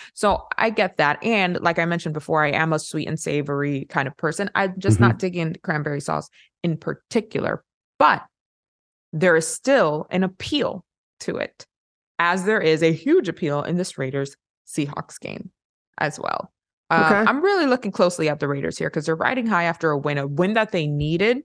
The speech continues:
Speaker 1: They played well. Um, but the Seahawks are tough, man. Tough. I know the Seahawks have the Niners now right on their heels.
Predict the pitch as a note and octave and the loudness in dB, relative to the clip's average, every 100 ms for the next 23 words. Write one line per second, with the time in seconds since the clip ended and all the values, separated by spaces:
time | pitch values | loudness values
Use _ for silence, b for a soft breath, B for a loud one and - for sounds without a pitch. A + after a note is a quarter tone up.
0 | _ _ _ _ _ _ _ E3 - F#3 | _ _ _ _ _ _ _ -2 0 2
1 | D3+ C#3 D3+ D#3 G3 B3+ C#4 _ _ _ | 0 2 2 4 4 2 -2 _ _ _
2 | _ _ - D#3 D3+ D3 C#3+ C#3+ - _ | _ _ 2 4 4 2 0 -6 -12 _
3 | _ - F3 - F3 E3 G3+ B3 F#3+ D3+ | _ 2 2 2 -2 -2 -2 0 0 0
4 | - - - E3 E3+ F#3 - - C#3+ C#3+ | -6 -16 -14 -6 0 0 -2 -10 -6 -6
5 | D3+ _ _ _ _ _ _ _ - A3 | -8 _ _ _ _ _ _ _ -4 2
6 | D3+ - - D#3+ F3 E3+ F#3 D#3+ - D#3+ | 2 0 -4 0 0 0 0 -2 -2 -2
7 | D3 D3 E3+ D3+ D3 C3+ B2+ B2 C3 C3+ | 0 0 2 0 0 -2 -2 -8 -6 0
8 | D3+ A#3+ - C#3+ C3 B2 - C3+ A#2+ C#3+ | 2 2 2 0 0 -4 -2 -2 0 -2